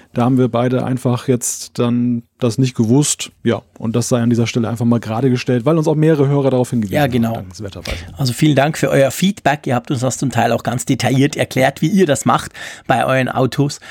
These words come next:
Speaker 2: Das ist eine coole Sache. Ja, ähm, bevor wir zu den Themen kommen, ein ganz kleiner Teaser. Später in dieser Sendung werden wir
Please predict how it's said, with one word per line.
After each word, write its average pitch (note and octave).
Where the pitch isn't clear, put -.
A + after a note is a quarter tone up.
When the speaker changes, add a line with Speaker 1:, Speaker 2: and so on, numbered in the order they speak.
Speaker 2:
Das C#3
ist D3+
eine C#3
coole D3
Sache. B2+
Ja, C3+
ähm, C#3+
bevor F#3
wir A3
zu G3+
den F3+
Themen A3
kommen, G3
ein D#3
ganz F3
kleiner D#3+
Teaser. F#3
Später G#2
in D3+
dieser E3
Sendung A3
werden D3+
wir G3+